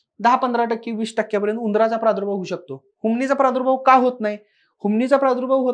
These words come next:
नाही ह्याचं कारण काय? हुमणी जर तुम्ही बघितली तर तिचा जीवनक्रम जूनपासनं ते पुढच्या जूनपर्यंत असा चालतो. जून, जुलै, ऑगस्ट, सप्टेंबर, ऑक्टोबर, नोव्हेंबर पर्यंत ह्या किडीची ही जी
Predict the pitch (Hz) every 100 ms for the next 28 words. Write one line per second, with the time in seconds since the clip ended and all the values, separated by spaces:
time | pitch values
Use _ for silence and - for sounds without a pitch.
0 | 254 247 240 233 - 226 220 233 151 190
1 | 185 202 214 240 254 254 240 226 226 202
2 | 180 185 214 220 208 214 220 220 233 185
3 | 214 220 220 220 208 220 247 233 190 208
4 | 190 196 180 185 185 175 160 151 151 120
5 | 143 _ _ _ 180 233 233 240 233 220
6 | 220 226 - 214 220 220 202 - 208 208
7 | 196 190 196 208 202 _ _ - 240 202
8 | - 139 _ _ _ 226 233 240 220 202
9 | 233 233